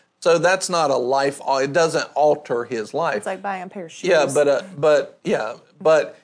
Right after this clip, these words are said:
Speaker 1: if a, you know, sixty thousand dollar a year person buys a sixty thousand dollar car, that's a life-altering decision. You know, you need to get confirmation on that.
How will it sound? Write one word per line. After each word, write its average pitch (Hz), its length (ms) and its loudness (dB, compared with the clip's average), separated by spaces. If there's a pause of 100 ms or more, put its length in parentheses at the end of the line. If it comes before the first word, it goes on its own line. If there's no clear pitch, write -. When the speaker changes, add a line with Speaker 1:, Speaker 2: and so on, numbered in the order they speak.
(200)
Speaker 1:
if 151 260 2
a, 131 360 2
you 147 140 -2
know, 123 80 -2
sixty 156 440 -4
thousand 135 460 -4
dollar 127 360 0
a 120 60 -4
year 135 240 -2
person 123 380 -6
buys 147 280 0
a 120 80 -8
sixty - 400 -8
thousand 117 400 -4
dollar 110 300 0
car, 135 600 0 (480)
that's 190 320 2
a 220 80 4
life-altering 151 960 0
decision. 131 720 -4
You 135 120 -6
know, 131 100 0
you 139 220 -2
need 190 220 -2
to 139 60 -4
get 139 180 -4
confirmation 131 800 -8
on 101 220 -10
that. 98 280 -14